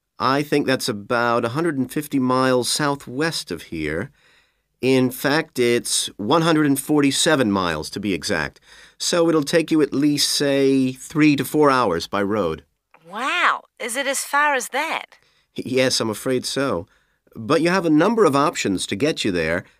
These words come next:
Speaker 1: and you can always rent a car right here at the airport, of course.
Speaker 2: Right.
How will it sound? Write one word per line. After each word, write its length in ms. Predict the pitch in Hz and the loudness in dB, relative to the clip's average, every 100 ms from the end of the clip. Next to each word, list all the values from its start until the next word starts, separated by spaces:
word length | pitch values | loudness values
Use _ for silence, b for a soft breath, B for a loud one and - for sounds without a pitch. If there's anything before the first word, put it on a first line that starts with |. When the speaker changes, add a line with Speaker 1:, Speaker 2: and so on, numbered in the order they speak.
| b | b
Speaker 1:
and 240 | 120 127 135 | -2 2 4
you 120 | 135 | 4
can 160 | 135 113 | 2 2
always 320 | 113 131 95 | 2 2 2
rent 180 | 113 117 | -2 -2
a 60 | |
car 360 | - - 175 110 | -2 -2 0 2
right 200 | 107 110 | 2 2
here 180 | 127 127 | 0 0
at 80 | |
the 160 | 107 101 | 0 0
airport, 400 | 156 - 123 82 | 0 -2 -4 -4
of 80 | 73 | -6
course. 400 | - 78 - - _ _ _ - | -8 -8 -10 -16 _ _ _ -10
Speaker 2:
Right. 420 | 196 196 175 151 | -2 0 0 -2